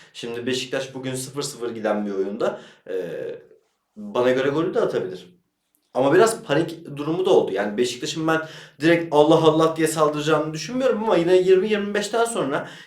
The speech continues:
yani o ilk baskıyı kırdıktan sonra Beşiktaş'tan ciddi, e, bir performans bekliyordum, bir efor bekliyordum. İkinci dakikada gelen gol herkesin dengesini, Galatasaray'ın da dengesini bozdu.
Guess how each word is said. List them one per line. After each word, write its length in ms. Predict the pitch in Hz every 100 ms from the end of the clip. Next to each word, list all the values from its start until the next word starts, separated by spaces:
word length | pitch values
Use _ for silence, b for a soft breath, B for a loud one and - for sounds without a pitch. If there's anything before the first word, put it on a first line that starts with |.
| -
yani 180 | 139 160
o 160 | 175
ilk 520 | 202 202 - - _
baskıyı 440 | 156 160 - 196 190
kırdıktan 520 | 190 180 185 220 214
sonra 260 | 208 214 208
Beşiktaş'tan 640 | 190 - 190 196 214 208 B B
ciddi, 560 | - 143 156 208 175 135
e, 380 | 139 139 135 127
bir 100 | 156
performans 560 | 165 170 175 180 175 143
bekliyordum, 460 | - 107 104 104
bir 80 | -
efor 300 | - 160 -
bekliyordum. 680 | 123 - 101 143 - - - _ _ _ _ _ _ _
İkinci 480 | - - 127 131 151
dakikada 360 | 156 156 147 139
gelen 380 | 131 131 135 156
gol 140 | 123 - B B _
herkesin 580 | 160 185 185 131 127 113
dengesini, 380 | 104 104 107
Galatasaray'ın 480 | 107 131 160 202 165
da 140 | 110 101
dengesini 440 | 95 101 107 101
bozdu. 440 | 98 95 - -